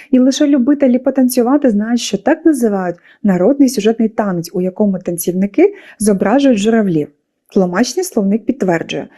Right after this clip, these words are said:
що слово «журавель» багатозначне. А ми розгледіли, що значення цих слів схожі за формою. Завдання друге ось таке. Зараз на екрані з'явиться гумореска Павла Глазового.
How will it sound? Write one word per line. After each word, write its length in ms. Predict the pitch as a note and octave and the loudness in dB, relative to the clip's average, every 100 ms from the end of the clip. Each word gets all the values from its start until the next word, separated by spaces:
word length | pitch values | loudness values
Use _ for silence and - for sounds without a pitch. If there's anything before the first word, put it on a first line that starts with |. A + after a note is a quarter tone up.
| - | -20
що 180 | - - | -6 -4
слово 340 | G#3+ G3+ F#3 E3 | -2 -2 -2 -4
«журавель» 480 | E3+ E3 A#3 F#4 | -6 -2 2 2
багатозначне. 880 | B3 G3+ A#3+ B3 G#3 F3 D#3 - - - _ - - - | 2 0 0 0 0 -2 -4 -8 -14 -16 _ -20 -20 -6
А 120 | F3 | -2
ми 340 | E3+ E3+ D#4 G#4 - - | 0 2 2 0 -14 -2
розгледіли, 760 | C4 B3 A3+ B3+ C4 A3+ G#3+ | 0 2 0 2 2 2 0
що 140 | G3+ F3 | -2 -2
значення 440 | F#3 F#3+ - D#4 | 0 -2 0 0
цих 200 | D4 C#4 | 0 -4
слів 220 | - B3+ | -2 -2
схожі 340 | B3+ - A3 G3+ | 0 0 2 2
за 140 | F3 | -2
формою. 540 | E3+ F3+ E3 D#3+ E3 - _ _ _ - - - | -4 -4 -2 -4 -8 -12 _ _ _ -20 -20 -8
Завдання 480 | A3 A3 G3+ C#4+ G4 | -2 -2 0 -2 0
друге 300 | C4 D4 D4 - | 0 2 0 0
ось 120 | B3 | -2
таке. 360 | - B3 D#3+ - - - - - | -4 -6 -8 -10 -18 -20 -12 -4
Зараз 360 | F#3+ G3 D4 D#4 | -2 0 0 0
на 80 | |
екрані 460 | D4+ C4 B3+ C4 B3+ | 0 -2 0 2 2
з'явиться 480 | F#3+ F#3 G3+ G#3+ G3 | 2 0 0 0 -4
гумореска 540 | F#3+ F3+ F#3 E4 - | -4 -2 0 -2 -6
Павла 340 | - F3 F#3 B3 | -8 -4 -2 0
Глазового. 680 | A3 A3 G#3+ F3+ D#3+ E3 | 0 2 0 2 -2 -4